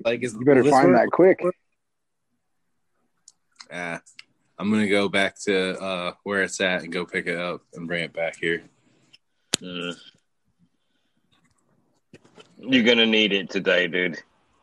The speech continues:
Speaker 1: Oh, yeah. That's why I'm gonna go drive and get it, 'cause I don't care.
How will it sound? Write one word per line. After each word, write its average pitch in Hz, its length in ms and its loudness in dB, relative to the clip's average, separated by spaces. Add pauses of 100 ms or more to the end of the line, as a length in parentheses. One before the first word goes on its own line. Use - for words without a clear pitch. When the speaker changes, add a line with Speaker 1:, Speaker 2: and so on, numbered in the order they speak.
(480)
Speaker 1:
Oh, 151 80 6
yeah. 117 300 2 (180)
That's 113 180 -4
why 123 120 4
I'm 107 120 0
gonna 110 140 2
go 101 180 0
drive 98 300 0
and 87 80 -8
get 92 180 0
it, 71 40 -16
'cause - 100 -12
I 82 80 -4
don't 85 180 -8
care. 90 260 0